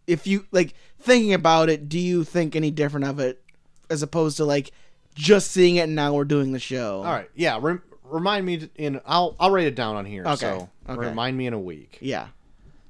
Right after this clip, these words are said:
Speaker 2: Um, but yeah, I, it just wasn't, from the hype that I heard from G H D,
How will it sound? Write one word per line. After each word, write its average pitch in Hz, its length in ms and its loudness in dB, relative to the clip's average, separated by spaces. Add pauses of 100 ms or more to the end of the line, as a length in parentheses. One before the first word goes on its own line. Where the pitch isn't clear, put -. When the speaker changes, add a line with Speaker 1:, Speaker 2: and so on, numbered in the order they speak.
Speaker 2:
Um, 135 460 0 (200)
but 170 160 -2
yeah, 170 180 4
I, 165 400 2 (1000)
it 190 160 -2
just 208 300 2
wasn't, 185 640 -4 (3000)
from 196 280 0
the 180 100 0
hype 226 340 0
that 175 200 -4
I 156 100 -8
heard 170 300 -2
from 151 380 -6 (160)
G 139 220 -4
H 135 320 -2
D, 104 400 -6